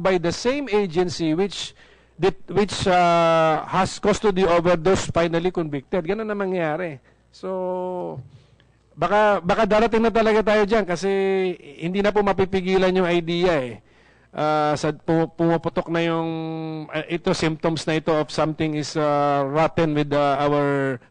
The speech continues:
fragmented, uh, jail system. Uh, yes, uh, Senior Inspector.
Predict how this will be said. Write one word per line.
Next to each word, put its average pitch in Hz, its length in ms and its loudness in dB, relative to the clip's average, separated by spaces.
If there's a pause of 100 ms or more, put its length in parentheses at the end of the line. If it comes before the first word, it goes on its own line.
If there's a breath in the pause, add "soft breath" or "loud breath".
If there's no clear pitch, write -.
fragmented, 147 800 0
uh, 131 320 2 (320 loud breath)
jail 147 240 0
system. 135 640 -8
Uh, 147 160 -4
yes, - 160 -12
uh, 131 80 -10
Senior 147 240 -8
Inspector. 139 400 -12